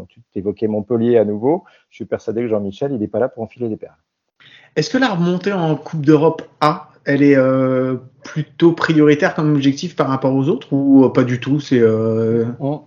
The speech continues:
Speaker 1: on se donne les moyens de, de couvrir les trois objectifs. C'est-à-dire qu'en fait, aujourd'hui, euh, et je l'évoquais il y a pas très longtemps, on a un roster de vingt-quatre joueurs tout à fait performants pour jouer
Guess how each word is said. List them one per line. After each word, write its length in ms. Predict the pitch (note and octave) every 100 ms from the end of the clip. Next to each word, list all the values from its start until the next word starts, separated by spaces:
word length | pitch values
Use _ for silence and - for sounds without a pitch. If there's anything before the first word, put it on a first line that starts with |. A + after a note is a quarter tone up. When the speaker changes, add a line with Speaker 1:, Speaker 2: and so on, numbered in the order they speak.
| _
Speaker 1:
on 160 | D3+ B2+
se 160 | C#3+
donne 280 | B2 C#3 C#3+
les 100 | C3+
moyens 640 | B2+ B2 B2 C3 C#3+ D#3+
de, 480 | A2+ A2+ A2 G#2+ G#2+
de 140 | G#2 G2+
couvrir 440 | G2 A#2+ G#2+ B2+
les 80 | A#2
trois 240 | - A2+
objectifs. 540 | G#2+ G2 G2 - _ _ _ _ _ _ _ _ _ _ -
C'est-à-dire 240 | A#2 A#2+
qu'en 160 | C3+ A#2+
fait, 180 | D#3 D3+
aujourd'hui, 640 | A2+ A#2 G#2+ B2+ D#3+ G3 G3 _ _ -
euh, 340 | G2 G2+ G#2
et 120 | - F2+
je 80 |
l'évoquais 280 | G2+ F#2+ F#2+
il 20 |
y 40 | G#2+
a 40 |
pas 100 | G2+
très 180 | - G#2
longtemps, 300 | F#2+ F#2 C#3+
on 100 | C3+
a 60 | G2+
un 40 |
roster 440 | F#2 G2+ - C3 A#2+
de 80 | G2+
vingt-quatre 500 | F#2 A#2 A2+ G#2+ G2
joueurs 500 | G#2 A2 C#3 D3 _ _ _ -
tout 160 | G3 F#3
à 100 | C#3
fait 140 | C#3+
performants 480 | B2+ A2 A#2+ A2 A2+
pour 220 | - G2+
jouer 420 | G#2 A2 B2 D3+